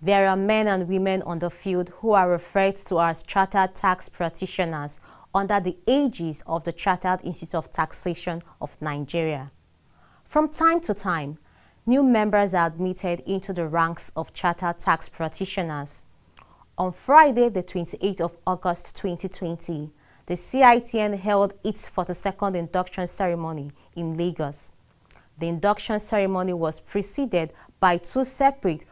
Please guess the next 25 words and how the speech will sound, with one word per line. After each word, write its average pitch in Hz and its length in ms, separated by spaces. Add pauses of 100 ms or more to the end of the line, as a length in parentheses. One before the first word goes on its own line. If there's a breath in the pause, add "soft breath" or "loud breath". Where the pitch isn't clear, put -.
but 175 160
related 175 560
events. 143 800 (640 loud breath)
The 185 120
first - 520
was 165 280
a 170 100
two-day 247 460
conversion 190 640
training 180 400
program 170 480
for - 320
A 254 100
C 240 160
C 214 240
A 185 60
members, 165 500 (360 soft breath)
while 202 380
the 196 100
second 180 540 (200 loud breath)
was 180 200
a 185 80
pre-induction 196 840
orientation 165 560
program 175 500